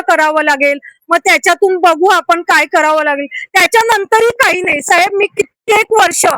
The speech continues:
मी कोर्ट कचेऱ्या खेळले, मी सगळ्यांकडे पीडब्ल्यूडी मध्ये, आणि आता शेवटी पीडब्ल्यूडी वाल्यांनी सुद्धा मला फसवलेलं आहे. वारस, आम्ही वारस असताना सुद्धा,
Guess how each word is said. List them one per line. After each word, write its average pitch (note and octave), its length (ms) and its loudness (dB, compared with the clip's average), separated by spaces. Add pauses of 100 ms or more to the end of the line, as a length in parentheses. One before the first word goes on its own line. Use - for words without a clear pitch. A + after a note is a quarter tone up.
(360)
मी F4+ 140 2
कोर्ट F#4+ 520 0
कचेऱ्या F4+ 440 0
खेळले, F4 600 -2
मी F#4+ 400 -4
सगळ्यांकडे F4+ 960 0
पीडब्ल्यूडी G4+ 760 2
मध्ये, F4 400 -2 (300)
आणि E4+ 260 0
आता G4+ 280 0
शेवटी A4 600 0 (320)
पीडब्ल्यूडी A4 680 2
वाल्यांनी F#4+ 540 0
सुद्धा E4+ 460 0
मला F4 260 -2 (100)
फसवलेलं D#4+ 560 0
आहे. C#4 400 -2 (540)
वारस, C#4+ 680 0
आम्ही D#4+ 400 -2 (380)
वारस D4+ 520 0
असताना E4+ 460 0
सुद्धा, C4 460 0